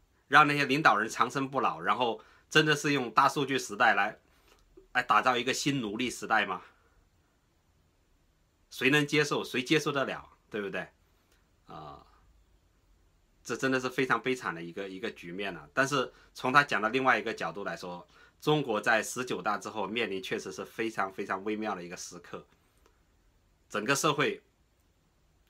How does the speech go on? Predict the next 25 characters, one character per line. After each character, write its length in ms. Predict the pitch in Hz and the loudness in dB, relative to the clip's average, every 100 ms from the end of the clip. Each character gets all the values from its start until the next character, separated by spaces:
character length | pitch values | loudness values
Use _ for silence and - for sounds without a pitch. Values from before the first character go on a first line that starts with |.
| _ _ _ _ - | _ _ _ _ -10
很 260 | - 127 | 0 4
有 140 | 151 151 | 4 2
可 160 | 110 | -2
能 120 | 98 | -4
就 100 | 104 | -4
走 160 | 110 90 | -4 -4
入 160 | 101 104 | -4 -2
动 220 | 117 98 | -4 -2
荡、 200 | 92 80 - _ | -4 -4 -14 _
失 240 | - - 110 | -16 -10 -10
控。 300 | - 117 82 _ _ _ _ _ _ _ _ _ _ - | -10 -14 -14 _ _ _ _ _ _ _ _ _ _ -2
那 120 | 127 | 2
我 100 | 120 | 2
写 160 | - 101 | 2 -2
的 100 | 98 | -2
这 100 | 117 | -2
个 320 | 107 101 95 _ _ - | -2 -4 -6 _ _ -16
书 420 | - 120 123 - - | -10 -8 -8 -12 -6
《中 140 | 135 | -2
国 100 | 135 131 | 0 0
危 120 | 131 | 0
机 80 | 131 | -2
路 120 | 135 | -4
线 220 | 127 107 | -4 -4
图》， 340 | - 82 85 | -6 -16 -16